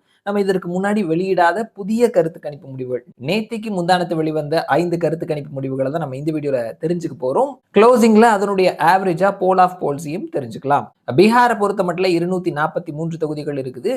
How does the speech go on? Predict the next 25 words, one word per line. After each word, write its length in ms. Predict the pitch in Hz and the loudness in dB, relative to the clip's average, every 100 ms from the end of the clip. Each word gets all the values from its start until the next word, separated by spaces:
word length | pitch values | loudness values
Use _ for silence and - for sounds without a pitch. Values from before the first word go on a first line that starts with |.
| - 139 | -6 -8
நூத்தி 260 | 214 214 196 190 | -8 -8 -6 -4
இருபத்தி 280 | 185 180 170 | -2 -2 -4
ரெண்டு 140 | 160 | -6
பிளஸ் 200 | 160 156 | -8 -8
தொகுதிகளை 380 | 160 156 147 143 - | -8 -8 -6 -8 -8
கைப்பற்றுபவர்கள் 640 | 151 - - 160 139 139 131 | -10 -12 -16 -10 -8 -6 -6
ஆட்சி 200 | 139 156 | -6 -10
பிடிப்பார்கள். 540 | 135 131 135 127 226 269 _ _ - | -14 -8 -6 -4 -6 -8 _ _ -6
மகா 200 | 165 220 190 | 0 2 2
கட்பந்தன், 460 | 175 160 165 156 151 160 | 0 0 -2 -2 -6 -8
இந்திய 280 | 180 185 | 2 2
அலையன்ஸ் 320 | 147 165 - - 151 | 2 0 -6 -8 -10
and 120 | 147 131 | -8 -8
என் 120 | 156 165 | -6 -4
டி 80 | 151 | -4
ஏ 40 | - 135 | -6 -4
நேருக்கு 300 | 180 185 185 | -2 -2 -2
நேர் 140 | 175 156 | -2 -2
மோதக்கூடிய 520 | 156 160 165 143 151 135 | -2 -2 -4 -4 -2 -2
மாநிலமா 380 | 139 151 147 139 131 | -4 -4 -4 -4 -6
இருக்குது. 260 | 131 180 302 - _ - | -6 -4 -4 -8 _ 2
தைனிக் 340 | 139 190 208 151 | 4 6 4 4
பாஸ்கர், 440 | 160 160 - 196 226 | 4 2 2 2 2
ஹிந்தியினுடைய 540 | 220 208 208 190 175 156 | -2 -2 0 0 2 2
லீடிங்கான 400 | 156 180 175 165 | 2 2 2 0